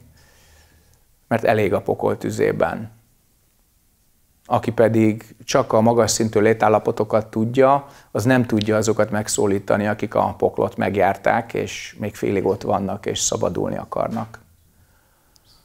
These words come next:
Van egy ilyen mondás, hogy tudatodat szilárdan a pillanatban tartva engedd, hogy bármely karma megjelenjen.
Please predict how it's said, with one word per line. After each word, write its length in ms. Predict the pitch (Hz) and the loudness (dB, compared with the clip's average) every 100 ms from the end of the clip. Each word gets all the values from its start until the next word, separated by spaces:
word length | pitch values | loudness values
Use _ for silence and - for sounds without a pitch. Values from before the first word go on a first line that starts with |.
| _ _ _ | _ _ _
Van 160 | - 131 | 2 4
egy 160 | 120 117 | 4 4
ilyen 160 | 110 | 4
mondás, 560 | 113 120 113 107 101 - | 4 4 4 2 0 -2
hogy 460 | 120 117 113 113 - _ _ _ _ _ _ | 2 2 2 -4 -16 _ _ _ _ _ _
tudatodat 840 | 139 131 113 120 113 110 - - _ _ _ _ | 2 2 4 2 2 2 -4 -20 _ _ _ _
szilárdan 580 | - - 135 110 104 110 | -4 2 4 4 2 0
a 80 | 107 | 0
pillanatban 760 | 123 117 101 101 107 107 107 - | 0 0 2 0 0 0 0 0
tartva 600 | 107 - - 107 107 - | -2 -2 0 0 0 -2
engedd, 480 | 113 110 110 107 - | -2 2 2 0 -4
hogy 460 | - 110 101 110 - | -2 0 0 -4 -14
bármely 640 | - 113 113 110 107 104 101 | -6 0 2 2 -2 -4 -6
karma 400 | - 101 110 107 | -2 0 0 -4
megjelenjen. 840 | 107 107 - - 62 60 55 53 | -4 -4 -2 -2 -4 -6 -6 -8